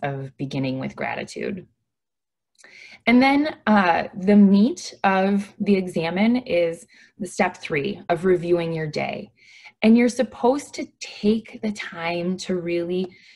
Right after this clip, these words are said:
uh, hear and listen to, where did you feel God's presence? Where was God in the midst of the day?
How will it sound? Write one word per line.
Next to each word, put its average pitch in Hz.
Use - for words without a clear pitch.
uh, 151
hear 233
and 190
listen 165
to, 170
where 170
did 247
you 262
feel 170
God's 147
presence? -
Where 175
was 220
God 151
in 156
the 151
midst -
of 147
the 143
day? -